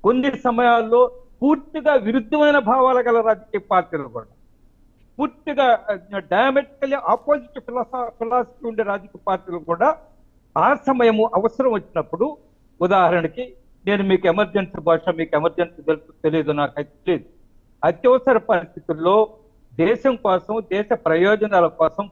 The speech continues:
ప్రజాస్వామ్యాన్ని పరిరక్షించడం కోసము ఆ రోజు శ్రీమతి ఇందిరాగాంధీకి వ్యతిరేకంగా కమ్యూనిస్టులు, ఆ-, ఆనాడు జనసంఘ్, ఓ-, ఓల్డ్ కాంగ్రెస్ and భారతీయ లోక్దళ్ అనే పార్టీ, సోషలిస్ట్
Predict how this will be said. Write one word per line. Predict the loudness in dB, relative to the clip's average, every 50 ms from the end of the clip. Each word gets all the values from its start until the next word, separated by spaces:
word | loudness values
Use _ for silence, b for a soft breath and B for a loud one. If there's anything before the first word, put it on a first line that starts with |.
| -6 -6
ప్రజాస్వామ్యాన్ని | -4 -2 0 -2 -2 -2 -2 -4 -4 -4 -6 -10 -10 -8 -6 -6
పరిరక్షించడం | -6 -6 -8 -10 _ -10 -12 -10 -6 -6 -6 -4
కోసము | -4 -4 -4 -4 -6 -10 -18 -16 -16 -16 -18 _ _ _ _ _ _ _ -4 0
ఆ | 2 2
రోజు | 4 4 4 2 2 0
శ్రీమతి | -6 -6 -4 -4 -2 -2 -2 -4 -4 -6 -8
ఇందిరాగాంధీకి | -4 -2 0 2 2 0 0 -4 -4 -4 -6 -8 -8 -6
వ్యతిరేకంగా | -6 -6 -6 -6 -4 -4 -4 -4 -4 -6 -8 -6 -2 0 2 2 2 0 -2 -4 _ _ _ _ _ _ _ _ _ _ -4
కమ్యూనిస్టులు, | -2 -2 0 0 -2 0 -2 -4 -6 -6 -8 -4 -4 -2 -2 -2 -4 -8 -12 -18 _ _ _ _ _ _ -2
ఆ-, | 0 2 2 2 0 0 0
ఆనాడు | 2 2 2 4 4 4 4 4 2
జనసంఘ్, | 2 0 0 0 0 -2 -4 -2 -2 -2 -2 -2 -2 0 -2 -2 -2 -8 _ _ _ _ _ _ _ _ -4
ఓ-, | -2 0 0 0 0
ఓల్డ్ | 2 4 6 6 6 4 2 0 0
కాంగ్రెస్ | 0 0 0 0 -2 -2 0 0 0 0 -2 -8 _ _ _ _ _ _ _ -2 -2 -2
and | -2 -2 -2 -2 0 0 -2 -4 -6 _ _ _ -4 0
భారతీయ | 2 4 4 2 0 -2 -4 -4 -4
లోక్దళ్ | -2 -4 -4 -4 -6 -6 -4 -4 -2
అనే | -2 -2 -2 -4
పార్టీ, | -6 -6 -6 -6 -6 -6 -6 _ -12 -10 -10 -10 -12 -14 -20 -20 -20 _ _ _
సోషలిస్ట్ | -2 -2 -2 -2 -2 -4 -6 -6 -6 -8 -10